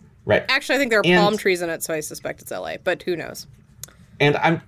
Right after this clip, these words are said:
Speaker 1: trying to delicately sneak up on this point, but they also have this thing where they're,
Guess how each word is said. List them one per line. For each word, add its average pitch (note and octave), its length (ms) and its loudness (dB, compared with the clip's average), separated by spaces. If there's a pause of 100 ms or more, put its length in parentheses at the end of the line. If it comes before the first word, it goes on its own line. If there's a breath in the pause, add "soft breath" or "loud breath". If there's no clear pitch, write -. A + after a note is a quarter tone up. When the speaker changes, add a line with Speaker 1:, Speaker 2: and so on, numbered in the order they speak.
(120)
Speaker 1:
trying B3 200 0
to G3 60 6
delicately C3 560 4
sneak B2 280 2
up A#2 100 4
on G#2+ 80 2
this G#2 120 -2
point, G#2 280 2 (560 soft breath)
but D#3+ 220 2
they E3 100 6
also B3 400 4
have F3 240 2
this C3+ 220 4
thing C#3+ 260 4
where B2 120 8
they're, G#2 360 4